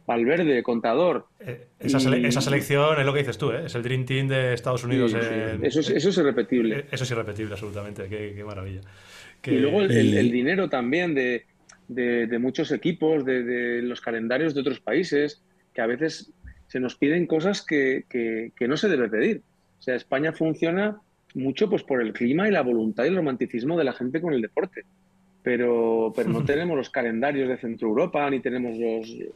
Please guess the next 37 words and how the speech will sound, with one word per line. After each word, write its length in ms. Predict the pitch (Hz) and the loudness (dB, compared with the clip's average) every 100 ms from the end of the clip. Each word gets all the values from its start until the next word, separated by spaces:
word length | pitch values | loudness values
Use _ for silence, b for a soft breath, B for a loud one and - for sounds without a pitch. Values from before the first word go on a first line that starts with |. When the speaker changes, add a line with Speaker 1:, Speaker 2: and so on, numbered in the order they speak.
| - | -14
Speaker 1:
los 160 | 113 - | -10 -2
medios. 500 | 165 170 113 113 - _ B B | 2 4 2 0 -10 _ B B
Speaker 3:
Claro. 220 | 95 90 | -4 0
Speaker 1:
Entonces, 320 | 131 156 156 | 2 2 2
Speaker 3:
Y 140 | 123 - - - | 0 -4 -20 -6
Speaker 1:
eh, 460 | - 127 123 120 123 | 0 2 4 4 4
aún 220 | 135 139 | 4 4
así, 460 | 131 - 202 262 - | 2 2 2 2 -2
seguiremos 600 | - 151 123 127 165 151 | -4 -2 0 0 0 -2
sacando 440 | 151 160 175 175 | -2 0 0 -2
eso, 280 | 190 165 - - | -2 -6 -8 -10
a, 180 | 135 | -8
a, 280 | - - 55 - b _ | -8 -8 -10 -12 b _
de 60 | 135 | -2
la 100 | 131 | -2
chistera, 480 | - 123 - 156 170 | -2 -2 0 0 0
pues, 180 | 139 131 | -2 -2
un 140 | 135 | 0
Ayuso, 320 | 139 165 151 | 2 2 2
un 80 | 175 | -2
Carlos, 440 | 160 147 160 165 147 | 0 0 0 -2 -4
un, 260 | 143 143 _ b b - | -4 -6 _ b b -6
un, 760 | 139 139 139 139 139 135 135 _ _ _ | -2 0 -2 -2 -2 -2 -4 _ _ _
un 180 | - 143 | -2 0
Campos 340 | 151 156 151 - | 2 2 0 0
cuando 380 | 147 143 143 | 2 2 2
salga, 320 | 139 160 160 151 | 2 2 2 2
que 60 | |
estoy 180 | 135 135 | -2 -2
convencido 380 | 135 135 131 131 | -2 -4 -2 -2
que 100 | 135 | 0
saldrá, 520 | 135 147 165 165 165 143 | 0 2 2 2 0 0
Jofra 360 | 147 143 143 | -2 -2 -6
si 220 | 135 143 135 | -4 -6 -4
se 120 | 139 | 0
alinea 360 | 131 131 135 | 0 0 -2
también, 420 | 143 147 170 175 | -2 0 0 0